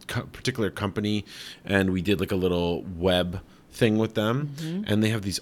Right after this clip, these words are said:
Speaker 1: awesome diapers that are, like, they're waterproof on the outside, and they're this super beautiful, like, kind of bamboo, posh, fluffy inside that has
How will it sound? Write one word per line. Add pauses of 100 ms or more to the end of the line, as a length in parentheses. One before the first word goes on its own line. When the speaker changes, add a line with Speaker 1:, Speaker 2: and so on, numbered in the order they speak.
Speaker 1:
awesome
diapers
that
are,
like, (360)
they're
waterproof
on
the
outside,
and
they're
this
super
beautiful,
like,
kind
of
bamboo, (220)
posh, (120)
fluffy
inside
that
has